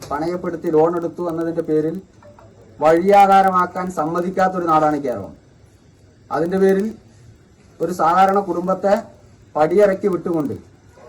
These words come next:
അവരെ തെരുവിലേക്ക് തള്ളിവിടുന്ന ഒരു സാഹചര്യം സൃഷ്ടിച്ച ഈ അധികാരികൾക്കെതിരെ ഡി വൈ എഫ് ഐയുടെ ശക്തമായ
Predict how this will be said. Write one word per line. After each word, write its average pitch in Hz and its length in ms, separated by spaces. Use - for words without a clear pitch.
അവരെ 175 260
തെരുവിലേക്ക് 196 520
തള്ളിവിടുന്ന 180 480
ഒരു 175 140
സാഹചര്യം 175 420
സൃഷ്ടിച്ച 160 400
ഈ 160 40
അധികാരികൾക്കെതിരെ 180 960
ഡി 156 80
വൈ 180 160
എഫ് 180 180
ഐയുടെ 175 160
ശക്തമായ 190 720